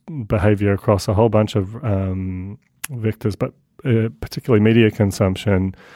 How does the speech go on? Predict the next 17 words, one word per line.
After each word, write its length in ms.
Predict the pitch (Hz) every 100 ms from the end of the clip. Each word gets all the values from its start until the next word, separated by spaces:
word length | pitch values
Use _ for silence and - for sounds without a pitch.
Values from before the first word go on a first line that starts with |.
| - - _ _
Um, 360 | 117 110 110 131
so 180 | 143
they 260 | 135 131 123
made 280 | 123 127 139
the 80 | 143
decision, 460 | 120 - 110 110
I 80 | 104
think 180 | - 110
it 40 |
was 120 | 110 98
the 140 | 117
right 200 | 117 135
one, 200 | 131 101
to 140 | 98 110
delay 480 | 104 113 104 107 107
the 160 | 104
research, 640 | 101 104 - 107 101 -